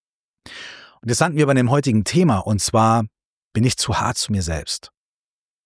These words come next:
Kann ich mir selbst vergeben für bestimmte Dinge?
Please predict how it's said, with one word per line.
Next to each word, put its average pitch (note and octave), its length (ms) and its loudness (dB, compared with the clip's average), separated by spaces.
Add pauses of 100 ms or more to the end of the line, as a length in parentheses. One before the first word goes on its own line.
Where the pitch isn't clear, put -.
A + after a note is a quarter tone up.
(180)
Kann A2+ 220 0
ich C#3+ 200 0
mir C3+ 160 2
selbst A2+ 380 2
vergeben G#2 520 -2
für D#2+ 140 -8
bestimmte - 340 -8
Dinge? B1+ 300 -14